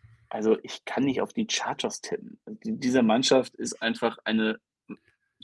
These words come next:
stetige Enttäuschung. Ich, ich, ich weiß nicht, wie eine Mannschaft über Jahre hinweg so krass gehypt wird und jedes Jahr aufs Neue so krass enttäuscht. Das ist wirklich der Wahnsinn. Und egal, was sie tun, es, es,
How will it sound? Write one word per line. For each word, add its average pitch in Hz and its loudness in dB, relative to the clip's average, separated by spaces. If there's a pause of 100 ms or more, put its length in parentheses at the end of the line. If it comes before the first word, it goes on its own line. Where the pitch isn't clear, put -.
stetige 135 2
Enttäuschung. 117 -2 (800)
Ich, 113 -10
ich, 120 -4
ich 117 2
weiß 139 8
nicht, 131 2
wie 139 6
eine 127 2
Mannschaft 123 0
über 131 -2
Jahre 127 4
hinweg 113 -8
so 131 -6
krass - -14
gehypt 120 -6 (100)
wird 110 -10
und 110 -10 (440)
jedes 139 0
Jahr 110 2
aufs 110 -8
Neue 110 -2
so 117 -2
krass - -8 (100)
enttäuscht. 110 -6 (680)
Das 107 -4
ist 107 -2
wirklich - -4
der 104 0
Wahnsinn. 104 0
Und - -8
egal, 113 8
was 120 2
sie 120 -6
tun, 127 0
es, 127 -10
es, - -10